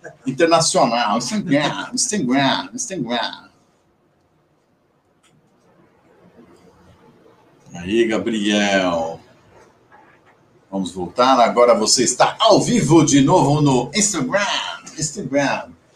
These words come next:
Gabriel, tocamos agora Chicão Y Rock, que é do meu grande amigo Paulo Barba. Grande Paulo,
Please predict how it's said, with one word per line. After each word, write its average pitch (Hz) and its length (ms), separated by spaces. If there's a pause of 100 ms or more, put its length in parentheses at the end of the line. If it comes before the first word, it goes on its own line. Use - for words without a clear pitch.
(320)
Gabriel, 160 840
tocamos 180 440
agora 160 380
Chicão 196 760
Y - 400
Rock, 127 680
que 131 320
é 135 360 (280)
do 131 60
meu 127 180
grande 151 240
amigo 139 420 (140)
Paulo 165 420
Barba. 123 680
Grande 143 380
Paulo, 160 640